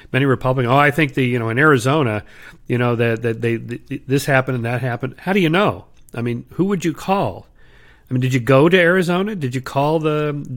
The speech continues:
uh, whoever you'd call, <laughs> right? The, the, uh, general, uh, Attorney General of Arizona, the person in charge of elections? I mean, I wouldn't even know who to call. Do you? And most of, no. It's like, how do you know? Well, I heard on, uh, you know, Fo-,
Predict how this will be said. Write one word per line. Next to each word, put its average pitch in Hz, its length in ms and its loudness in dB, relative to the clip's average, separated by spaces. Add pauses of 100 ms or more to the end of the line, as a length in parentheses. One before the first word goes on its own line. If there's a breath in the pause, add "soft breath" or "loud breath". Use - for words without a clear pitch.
(180)
uh, 131 560 -8
whoever 120 380 -2
you'd 127 240 -2
call, 147 340 0
<laughs> 101 120 -8
right? 147 200 -4
The, 120 300 -8 (520 loud breath)
the, 113 220 -2
uh, 104 120 -4
general, 123 400 -2 (100)
uh, 120 340 -8
Attorney 127 340 -2
General 143 460 0
of 165 160 -4
Arizona, 165 500 -4
the 110 160 -6
person - 560 -6
in 113 60 -6
charge 131 400 -2
of 107 100 -4
elections? 160 540 -4
I 131 40 -2
mean, 117 140 -4
I 127 120 -2
wouldn't 160 220 -2
even 151 140 -2
know 156 120 2
who 165 100 2
to 160 80 -2
call. 180 380 -4
Do 110 160 -10
you? 143 360 0 (440 loud breath)
And 147 100 -2
most 202 240 0
of, 185 120 -6
no. 135 460 0 (260)
It's 127 120 -12
like, 139 300 -6
how 151 200 0
do 180 80 0
you 180 60 0
know? 185 140 0
Well, 160 180 2
I 185 100 6
heard 196 260 4
on, 139 340 0 (460 loud breath)
uh, 123 400 0
you 131 80 -2
know, 120 80 -2
Fo-, 185 220 -2